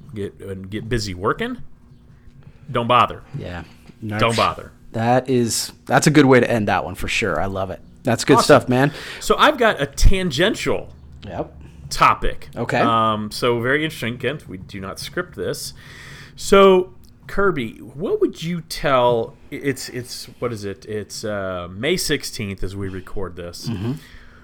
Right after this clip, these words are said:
Speaker 1: What one industry would you tell a salesperson in your company to focus on to grow their sales through the remainder of the year? So what industry would you have them focus on?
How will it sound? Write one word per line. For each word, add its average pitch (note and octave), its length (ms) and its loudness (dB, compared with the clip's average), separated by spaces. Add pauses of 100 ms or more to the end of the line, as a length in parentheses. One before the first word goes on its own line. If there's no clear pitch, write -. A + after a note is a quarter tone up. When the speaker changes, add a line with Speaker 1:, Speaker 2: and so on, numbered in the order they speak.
(140)
Speaker 1:
What F#3 420 4
one D3+ 300 0
industry A#2 580 -4
would G#2 360 -8
you E3 380 -6 (200)
tell B2 580 4 (320)
a A#2 120 -6
salesperson G2+ 1040 -6 (120)
in A#2+ 260 -8
your A#2+ 260 -2
company G#2 600 -8 (840)
to C3 120 -4
focus B2+ 500 -2
on G2 220 -6
to - 100 -12
grow A2 220 -2
their A2+ 120 -2
sales G2+ 520 -2
through G2+ 80 -8
the G2 40 -8
remainder F#2+ 260 -8
of F#2 60 -12
the F#2 60 -8
year? E2 160 -10
So - 200 -10
what B2+ 300 -2
industry C3 420 -4
would G#2 180 -6
you G2+ 120 -8
have G2+ 160 -2
them G2 120 -8
focus F#2 420 -8
on? D2+ 240 -16